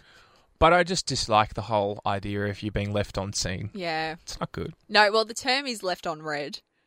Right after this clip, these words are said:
Speaker 1: No,
Speaker 2: But
Speaker 1: but
Speaker 2: left
Speaker 1: it's
Speaker 2: on
Speaker 1: not.
Speaker 2: scene.
Speaker 1: It's left on, it's left on scene
Speaker 2: Yeah, but
Speaker 1: because
Speaker 2: on
Speaker 1: you can see that it's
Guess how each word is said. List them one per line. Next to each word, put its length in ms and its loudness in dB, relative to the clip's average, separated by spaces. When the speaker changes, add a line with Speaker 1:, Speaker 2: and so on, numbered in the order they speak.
Speaker 1:
No, 100 4
Speaker 2:
But 80 4
Speaker 1:
but 80 -2
Speaker 2:
left 100 2
Speaker 1:
it's 80 2
Speaker 2:
on 60 4
Speaker 1:
not. 200 6
Speaker 2:
scene. 200 -10
Speaker 1:
It's 160 -2
left 240 2
on, 80 6
it's 200 0
left 260 6
on 120 4
scene 300 0
Speaker 2:
Yeah, 80 8
but 140 4
Speaker 1:
because 160 4
Speaker 2:
on 40 -4
Speaker 1:
you 60 -8
can 160 2
see 280 4
that 140 4
it's 420 0